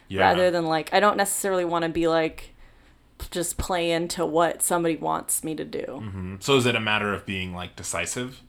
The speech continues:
Speaker 2: Yeah.
Speaker 1: And, like, really setting boundaries of, you know, I don't know.
Speaker 2: Being, being, like, uh, sharpening, like, my five-year goal,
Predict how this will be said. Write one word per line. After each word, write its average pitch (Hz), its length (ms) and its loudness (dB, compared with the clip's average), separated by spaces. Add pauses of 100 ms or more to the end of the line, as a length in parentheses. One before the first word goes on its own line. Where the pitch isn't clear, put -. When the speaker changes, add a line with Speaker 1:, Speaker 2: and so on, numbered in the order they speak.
(140)
Speaker 2:
Yeah. 214 240 -4 (340)
Speaker 1:
And, 98 140 -6
like, 87 220 -4 (180)
really 90 280 -8
setting 87 580 -8 (340)
boundaries 90 500 -4
of, 87 360 -12 (600)
you 82 80 -18
know, 80 280 -12 (120)
I 85 120 -18
don't 80 120 -12
know. 73 200 -14 (640)
Speaker 2:
Being, 202 320 -2
being, 226 180 0
like, 220 240 0
uh, 190 280 6 (360)
sharpening, 226 480 0
like, 202 180 -2
my 170 140 0
five-year 175 640 2
goal, 160 540 2